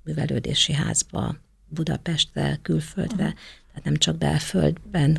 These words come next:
Speaker 1: gondolkodunk, hanem külföldre is sokat szoktunk programokra menni. És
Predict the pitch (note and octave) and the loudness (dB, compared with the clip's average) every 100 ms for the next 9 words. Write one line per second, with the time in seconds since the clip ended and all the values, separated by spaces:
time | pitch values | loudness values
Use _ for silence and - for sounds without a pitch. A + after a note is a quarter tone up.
0 | - E3 D#3 D3 D3 D#3 D#3 E3 - C#3+ | 2 2 4 2 0 -2 -2 -2 0 2
1 | C3+ D3+ - _ - E3+ - F#3 E3 E3+ | 2 0 -8 _ -2 -2 2 2 4 4
2 | E3 F#3+ - F3 - F3+ - F3 F3+ - | 4 4 0 -2 -2 -2 0 0 0 -6
3 | - - - - D#3 D#3+ D3+ D3+ D3+ C3 | -10 -10 -2 2 4 6 6 6 6 4
4 | C3 D3 D3+ D3 C#3+ C#3 - - - - | 6 8 8 10 12 10 6 -8 -20 -20
5 | - - - - - | -20 -20 -20 -2 0